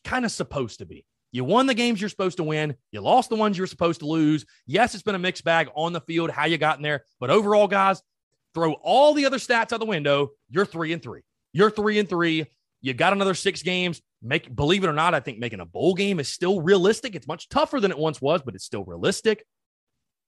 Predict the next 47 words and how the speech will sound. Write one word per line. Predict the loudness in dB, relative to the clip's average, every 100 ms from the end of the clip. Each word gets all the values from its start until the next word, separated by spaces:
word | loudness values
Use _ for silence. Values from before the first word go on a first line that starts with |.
| _ _ _
There's | -8 -2
a |
lot | 2 2
that | 2
can | 0
still | 2 0
be | 2 2
achieved | 0 -2 -4 -4 -4
in | -6
this | -8 -4
first | -2 -2 -4
season | -6 -6
under | -8
Shane | -8 -10 -10
Beamer. | -14 -10
So | -4
give | 0 2
me | 2
a | 2
C | -2 -4 -2 0 -2 -6 _ -4
for |
the | 2 4
overall | 4 4 4 4
grade | 0 -4 -4 -6 -16 _ _ _ _ _ _ _ _
for | -8
the | -4
two | -2
thousand | 2 2 2 -4
twenty-one | -6 -8
football | -8 -8 -8
season. | -10 0
Guys, | 2 2 -2 _
that's | 2 2
gonna | 4 2
do | 4 6 4
it | 4
for | 2 2
my | 4 2
grades. | 4 4 2 -2
Again, | -2
one | 0 0
more | 0
time, | 0 -2 -2
going | -4 -2
back | -4 -4
through | -4
'em, | -4